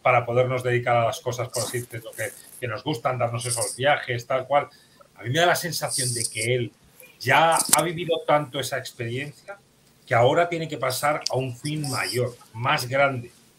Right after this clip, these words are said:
¿sabes? O sea, y, y es que él, o sea, tiene tal sensación de abundancia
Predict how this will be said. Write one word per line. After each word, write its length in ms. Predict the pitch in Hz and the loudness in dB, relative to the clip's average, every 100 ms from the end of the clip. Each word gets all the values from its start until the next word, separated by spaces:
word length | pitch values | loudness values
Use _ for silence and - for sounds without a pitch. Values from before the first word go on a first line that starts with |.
| _ _ - | _ _ -6
¿sabes? 280 | 110 165 - | -4 -4 -6
O 40 | |
sea, 300 | - 113 - - _ _ | 0 0 0 -10 _ _
y, 260 | 120 123 123 - | -8 -8 -8 -8
y 100 | 120 | -6
es 140 | 131 | -4
que 160 | - 165 | 0 4
él, 200 | 175 - | 4 0
o 80 | 120 | -4
sea, 240 | 117 113 - - - _ - | -2 -2 -2 -10 -20 _ -8
tiene 220 | 143 160 | -4 -2
tal 260 | - 156 156 | 2 2 2
sensación 580 | 180 160 151 139 147 139 | -2 -2 -4 -4 -4 -2
de 60 | |
abundancia 720 | 139 127 123 131 156 151 196 | 0 0 0 0 0 -4 -10